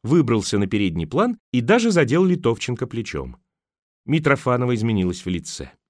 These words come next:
Стрешнев сделал движение, будто собирался схватить типа за шиворот.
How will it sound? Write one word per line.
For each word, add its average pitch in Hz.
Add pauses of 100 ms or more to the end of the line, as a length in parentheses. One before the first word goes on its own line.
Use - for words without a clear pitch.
(560)
Стрешнев 127
сделал 113
движение, 107
будто 95
собирался 98
схватить 101
типа 113
за 123
шиворот. 71